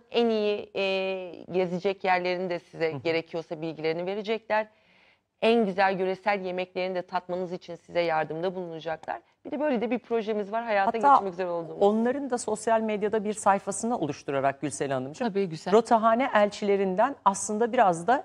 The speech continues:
Speaker 2: gidecekleri şehir hakkında
Speaker 1: Bilgiler.
Speaker 2: hep bilgiler alacaklar.
Speaker 3: Hı hı.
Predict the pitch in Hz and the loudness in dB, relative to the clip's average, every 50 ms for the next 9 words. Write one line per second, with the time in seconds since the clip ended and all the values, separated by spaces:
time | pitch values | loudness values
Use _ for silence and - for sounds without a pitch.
0 | - _ - - 180 208 202 202 214 214 - 214 214 220 - - 214 208 254 233 | -4 _ -4 0 2 2 4 2 2 0 0 -2 -2 -2 -2 0 0 2 4 4
1 | 180 165 - - 147 135 139 185 226 - - _ - 214 208 185 185 180 - - | 2 2 0 -4 -4 -2 2 2 2 0 0 _ -6 -6 -6 -4 -2 0 2 2
2 | - 175 208 214 208 208 214 214 196 170 139 123 127 - 131 123 113 - - 73 | 2 2 2 2 4 6 6 8 8 8 6 2 0 0 -2 -2 -2 -4 -10 -10
3 | - - 180 180 175 185 | -10 -10 -12 -12 -12 -14